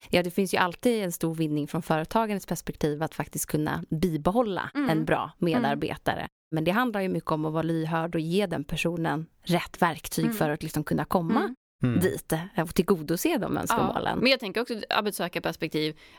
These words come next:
Speaker 2: Att söka jobb är ju jobbigt. Alltså det,
Speaker 1: <laughs>
Speaker 2: även när man har rekryterat till hjälp som kanske
Speaker 1: Jättejobbigt.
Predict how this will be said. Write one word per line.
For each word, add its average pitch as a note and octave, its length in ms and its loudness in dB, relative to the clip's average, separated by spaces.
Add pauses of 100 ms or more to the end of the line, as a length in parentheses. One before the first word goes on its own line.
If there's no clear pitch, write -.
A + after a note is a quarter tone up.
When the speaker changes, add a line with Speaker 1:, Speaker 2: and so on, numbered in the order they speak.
(320)
Speaker 2:
Att - 120 2
söka F#3 320 0
jobb E3 340 -2
är D#3+ 140 0
ju D3+ 300 -2 (160)
jobbigt. G3 840 -2
Alltså G3+ 200 2 (180)
det, G#3 160 4
Speaker 1:
<laughs> B3+ 180 -2
Speaker 2:
även A#3+ 280 4
när A3 80 -4
man A3+ 160 2
har B3+ 220 2
rekryterat A#3 460 0
till G#3+ 140 -2
hjälp F#3+ 240 0
som G#3 140 0
kanske G3+ 200 -2
Speaker 1:
Jättejobbigt. F#3 480 -4